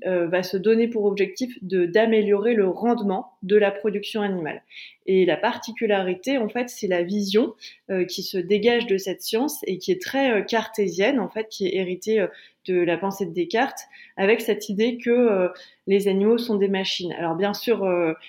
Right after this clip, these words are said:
euh, les scientifiques ne pensent pas réellement que les animaux sont des machines, mais en fait, euh, le, le, l'effet est le même, c'est-à-dire qu'il faut, euh, que l'animal, euh, qu'on en sorte, en fait, qu'on en extrait, euh, une matière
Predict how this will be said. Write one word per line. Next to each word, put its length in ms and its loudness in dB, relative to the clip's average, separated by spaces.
euh, 100 0
les 140 4
scientifiques 420 -6
ne 80 -2
pensent 320 -6
pas 200 0
réellement 500 2
que 120 -4
les 220 0
animaux 220 -4
sont 120 -10
des 80 -4
machines, 540 0
mais 260 4
en 80 -2
fait, 300 -2
euh, 160 0
le, 380 0
le, 160 2
l'effet 480 6
est 40 8
le 80 2
même, 260 6
c'est-à-dire 480 0
qu'il 460 0
faut, 360 2
euh, 580 4
que 80 2
l'animal, 640 4
euh, 640 -4
qu'on 140 0
en 140 0
sorte, 320 -4
en 100 -4
fait, 200 -4
qu'on 160 -4
en 140 -4
extrait, 540 -4
euh, 600 0
une 180 0
matière 680 0